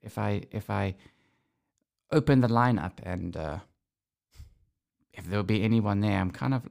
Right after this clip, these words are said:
almost like, "Hello, is anyone there?" We're gonna get her back. I'm almost pretty certain that it was a connection problem. Let's see.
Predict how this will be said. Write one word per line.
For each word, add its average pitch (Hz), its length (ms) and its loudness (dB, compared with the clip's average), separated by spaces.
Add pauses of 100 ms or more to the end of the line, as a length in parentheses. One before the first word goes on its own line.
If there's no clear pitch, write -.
almost 131 300 2
like, 107 340 -2
"Hello, 101 380 0 (840)
is 110 140 -10
anyone 123 400 6
there?" 113 280 2 (720)
We're 127 140 0
gonna 135 220 4
get 165 120 6
her 151 80 6
back. - 360 0 (960)
I'm 120 160 2
almost 147 320 4
pretty 160 220 -2
certain 123 520 -2
that 101 220 -2
it 104 100 -10
was 98 140 -6
a 95 60 -4
connection 92 600 -6 (120)
problem. 87 540 -4 (920)
Let's 123 220 -4
see. 87 220 -6